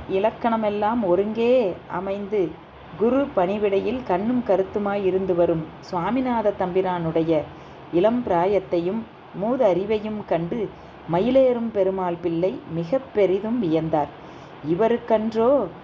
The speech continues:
நாம் கற்ற கல்வி முழுவதையும் உளம் கொள்ள கற்பிக்க வேண்டும்" என்று உறுதி கொண்டார். ஸ்ரீ மாசிலாமணி தேசிகரிடத்து விடை பெற்று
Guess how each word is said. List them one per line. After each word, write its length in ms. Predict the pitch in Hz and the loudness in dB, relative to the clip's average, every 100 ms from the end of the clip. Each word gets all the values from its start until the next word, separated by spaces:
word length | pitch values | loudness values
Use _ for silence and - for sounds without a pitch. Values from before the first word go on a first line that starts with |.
| - - | -18 -6
நாம் 220 | 196 190 | -4 -2
கற்ற 340 | 190 180 - 277 | -2 -2 -2 -2
கல்வி 360 | 185 165 240 | 0 -2 0
முழுவதையும் 680 | 208 180 202 226 226 226 254 | -2 0 2 0 0 -2 0
உளம் 320 | 180 190 220 226 | 2 0 0 -2
கொள்ள 300 | 220 233 285 | 0 0 0
கற்பிக்க 600 | 233 190 - 254 - 233 | 0 -2 -4 -4 -2 0
வேண்டும்" 500 | 220 214 214 214 214 - - - | 0 0 -2 -2 -6 -12 -18 -2
என்று 380 | 185 202 202 254 | 0 2 0 2
உறுதி 240 | 190 190 | 4 2
கொண்டார். 420 | 196 165 151 147 139 - - - - | 0 -2 0 0 0 -8 -18 -18 -18
ஸ்ரீ 300 | - 220 208 | -6 -2 0
மாசிலாமணி 720 | 180 180 226 262 262 226 220 | 0 -2 -2 0 2 2 0
தேசிகரிடத்து 760 | 190 180 190 190 180 170 175 165 | 0 0 2 2 2 2 0 0
விடை 240 | 147 165 175 | 2 2 2
பெற்று 460 | 175 175 254 220 | 0 0 -4 -2